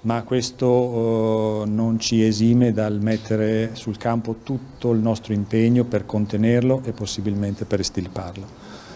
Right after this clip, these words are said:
Per quanto riguarda le Olimpiadi, beh, le Olimpiadi è una sfida epocale, una sfida epocale che riguarda tutte le componenti della comunità valtellinese.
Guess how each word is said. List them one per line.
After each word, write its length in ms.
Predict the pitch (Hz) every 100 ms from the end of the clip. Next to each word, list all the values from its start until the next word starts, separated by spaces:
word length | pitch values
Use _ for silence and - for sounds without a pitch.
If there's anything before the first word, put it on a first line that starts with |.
| - - -
Per 80 | 117
quanto 300 | 151 147 147
riguarda 840 | 139 147 156 147 143 143 139 135
le 80 | 131
Olimpiadi, 520 | 131 127 123 113 101
beh, 120 | 101
le 80 | 117
Olimpiadi 420 | 127 127 131 160
è 60 | 143
una 220 | 107 104
sfida 260 | - 117 110
epocale, 540 | 107 101 98 90 98
una 180 | 104 113
sfida 260 | - 123 120
epocale 400 | 120 113 120 120
che 120 | 110
riguarda 420 | 104 110 110 110
tutte 320 | 113 120 120
le 80 | 113
componenti 560 | 113 101 110 110 110 110
della 580 | 104 104 104 104 104 104 -
comunità 720 | 107 107 107 107 113 113 104
valtellinese. 800 | 101 98 - 104 101 95 90 101